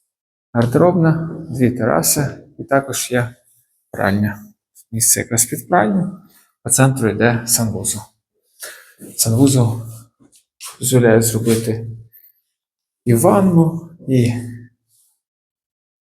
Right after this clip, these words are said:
також тут є місце і для ванни, і для душової. Дзеркало поставити, умивальник, це все є.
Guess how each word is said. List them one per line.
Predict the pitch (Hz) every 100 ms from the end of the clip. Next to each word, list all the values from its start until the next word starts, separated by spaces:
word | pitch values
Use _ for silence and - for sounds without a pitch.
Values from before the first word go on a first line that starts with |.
| -
також | 117 120 - - - -
тут | 117 127
є | 117
місце | 117 117 123
і | 117
для | 127
ванни, | 156 233 208 147
і | 113
для | 113
душової. | 120 - 151 202 202 180 - - - _ _ _ _ _ _ _ _ -
Дзеркало | 170 185 147 139
поставити, | 139 - 139 135 127 -
умивальник, | 110 107 110 180 185 139 131 - -
це | -
все | 127 - 110
є. | 107 110